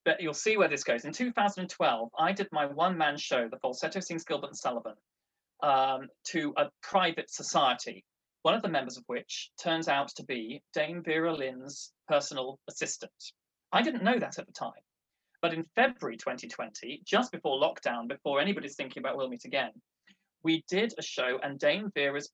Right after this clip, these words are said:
P A, Susan, came to see that show, and re-, so we renewed the acquaintance. Lo and behold, just a few weeks later, lockdown, We'll Meet Again, and Dame Vera's P A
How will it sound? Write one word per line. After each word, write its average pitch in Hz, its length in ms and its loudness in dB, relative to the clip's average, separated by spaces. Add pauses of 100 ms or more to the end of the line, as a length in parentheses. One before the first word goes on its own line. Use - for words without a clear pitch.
P 139 140 -4
A, 120 200 -4
Susan, - 520 -10 (400)
came 160 280 0
to 180 120 -8
see 139 300 -4
that 135 200 0
show, 113 540 0
and 139 180 -6
re-, 147 180 -4 (140)
so 165 160 -2
we 147 100 -4
renewed 147 360 -6
the 135 80 -2
acquaintance. - 840 -6 (800)
Lo 170 300 6
and 240 100 2
behold, 135 500 2 (160)
just - 200 0
a 147 60 -10 (100)
few 175 140 -2
weeks 147 240 -4
later, 131 360 0
lockdown, 156 460 0
We'll 139 160 -2
Meet 131 200 -12
Again, 123 280 -6 (680)
and 170 180 2
Dame 160 320 2
Vera's 147 440 2
P 143 200 -4
A 196 420 2